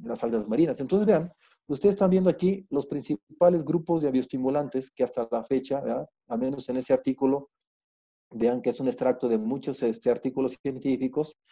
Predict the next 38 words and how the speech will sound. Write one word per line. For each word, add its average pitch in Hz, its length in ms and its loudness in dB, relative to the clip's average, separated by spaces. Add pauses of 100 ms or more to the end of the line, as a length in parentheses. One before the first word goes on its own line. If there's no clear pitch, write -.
(200)
Lo 123 100 0
único 143 200 0
que - 80 -10
se 139 100 0
hizo 143 200 -2
fue 156 180 2
como 131 320 -4
tratar 160 280 2
de 160 80 0
agrupar 151 400 0
los 135 160 -4
diferentes 139 500 -6
tipos 131 480 -6
de 131 80 2
bioestimulantes 123 640 -4
que - 140 -8
se 120 100 -8
conocen 117 380 -4
hasta - 180 -8
la 117 100 -4
fecha. 208 280 0 (1080)
No 139 200 -2
quiere 190 180 6
decir 175 240 4
que 117 380 4
no 127 160 -2
vaya 156 140 4
a - 20 6
haber, 143 320 2
en 120 120 -4
un 139 60 -6
futuro 160 380 0
ustedes 151 240 2
van 143 160 0
a - 20 0
empezar 139 320 -2
a 135 60 6
ver 139 260 0